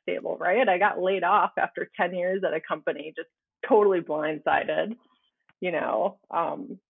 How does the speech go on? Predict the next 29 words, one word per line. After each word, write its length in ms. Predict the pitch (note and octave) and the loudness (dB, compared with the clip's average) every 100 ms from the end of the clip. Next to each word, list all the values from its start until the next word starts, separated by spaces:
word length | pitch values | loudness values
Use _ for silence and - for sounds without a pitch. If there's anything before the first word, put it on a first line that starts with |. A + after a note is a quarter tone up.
| - | 2
the 80 | A#3+ | 4
next 240 | G3+ G3+ - | 6 2 -2
one 180 | A3 | -2
just 160 | G#3 G#3 | -2 2
wasn't 300 | F#3 F3 F3+ | 2 2 0
the 60 | F3+ | -6
greatest 380 | - F3 F#3 E3 | -4 -4 -4 0
work 220 | D3+ F#3 | 0 0
environment, 600 | G#3 E3 D#3 D3+ E3+ G3+ | 0 0 0 -4 -4 -4
and 100 | G3 | -2
I 60 | E3 | -2
didn't 180 | F#3 | -2
wanna 200 | F3+ F3 | -4 -4
do 240 | - D3 D3 | -4 -6 -2
that. 300 | D3+ D#3 G3 - | 0 2 0 -2
So 80 | - | 2
I 100 | E3+ | 2
left 300 | F3 E3+ - A3 | 4 0 0 -6
again. 360 | F3+ - - D#4 _ _ _ _ _ _ _ F3+ | -4 -4 -4 -6 _ _ _ _ _ _ _ 2
Um, 440 | F3+ D#3 C#3+ - _ _ _ - | 2 2 -2 -10 _ _ _ -4
started 400 | - D#3+ F3+ F3+ D#3 _ | 2 4 4 0 -4 _
a 80 | F#3 | -2
business 400 | F3+ E3 E3+ D3+ - | 0 -2 -2 -4 -4
again, 480 | G#3 F#3+ B2 F#3 C4+ | -2 0 0 0 0
and 160 | G#3 | -2
this 80 | D#3+ - | -4 -6
time 240 | E3+ D3 D#3 | -6 -4 -4
it 80 | - | -4
was 240 | D3+ C#3+ | -4 -6